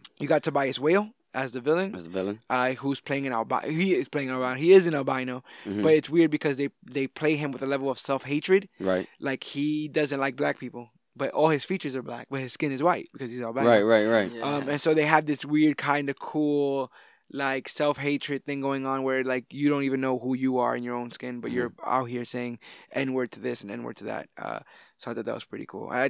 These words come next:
Speaker 1: um, besides that, I think the soundtrack is pretty cool, and, uh, it's cool to see two young black women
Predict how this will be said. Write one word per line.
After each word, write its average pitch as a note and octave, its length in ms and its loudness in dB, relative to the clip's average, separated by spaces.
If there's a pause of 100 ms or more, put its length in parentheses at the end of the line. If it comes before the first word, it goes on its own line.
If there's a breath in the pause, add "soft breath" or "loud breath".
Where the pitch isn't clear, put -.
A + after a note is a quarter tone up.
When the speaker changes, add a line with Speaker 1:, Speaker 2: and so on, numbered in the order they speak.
Speaker 1:
um, C#3 540 0
besides C#3 360 2
that, D#3+ 220 6
I D3 40 2
think E3+ 220 -6
the C#3+ 160 -2
soundtrack C#3+ 420 -2
is C#3+ 100 -8
pretty C#3 220 -6
cool, C#3+ 260 -4 (300 loud breath)
and, C#3 340 -4
uh, B2+ 240 -4
it's C3 160 -8
cool F#3 220 0
to F#3 80 0
see D#3+ 320 -8
two D3 460 0
young C#3+ 440 -4
black C3+ 320 0
women B3 340 -2